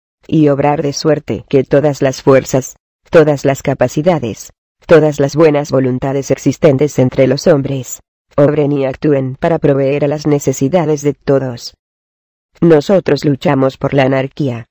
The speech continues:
y por el socialismo, porque estamos convencidos de que la anarquía y el socialismo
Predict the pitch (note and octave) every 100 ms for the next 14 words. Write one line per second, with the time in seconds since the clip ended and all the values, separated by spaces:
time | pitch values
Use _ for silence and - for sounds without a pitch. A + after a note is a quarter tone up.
0 | _ E3+ D#3 C#3 C3+ - C3+ C#3 C#3 E3
1 | - A#2 - _ _ _ - D#3+ D#3+ D3+
2 | D3 C#3 C3 C3+ - C#3+ C3+ B2 - D#3
3 | B2 - - - C#3+ C#3 C3+ C3+ C3+ C3+
4 | - D3+ C#3+ C#3+ C3+ C3+ - C#3 C#3 C#3+
5 | E3 - A#2+